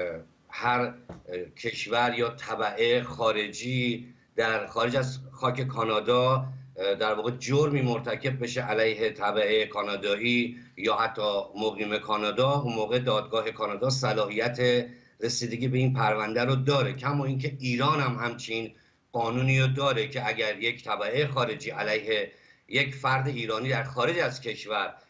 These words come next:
جرمی مرتکب بشه، در ایران صلاحیت رسیدگی به این پرونده وجود داره. حالا طرح کنندگان این شکایت هم در واقع به استناد این قانون از،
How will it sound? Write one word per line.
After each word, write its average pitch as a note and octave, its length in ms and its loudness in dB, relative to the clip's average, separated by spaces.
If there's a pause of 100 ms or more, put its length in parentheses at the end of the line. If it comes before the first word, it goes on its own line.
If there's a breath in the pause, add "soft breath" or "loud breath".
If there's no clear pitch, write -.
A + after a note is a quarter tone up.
(120)
جرمی B2 280 0
مرتکب A#2 640 -4
بشه، C3+ 300 0
در B2+ 420 0
ایران C3 400 0
صلاحیت A2+ 460 -2
رسیدگی A2+ 520 -6
به A#2+ 60 0
این A2 100 0
پرونده G#2+ 380 0
وجود A#2+ 340 -4
داره. E2 240 -4 (400 loud breath)
حالا F#3 460 4 (360)
طرح C3+ 280 0
کنندگان C3+ 640 0
این F3+ 180 -4
شکایت C#3+ 600 2
هم C#3 180 0
در A2+ 140 2
واقع A2+ 220 0
به A2+ 160 0
استناد C3 400 0
این D#3 180 -2
قانون D3 340 2
از، C3 320 0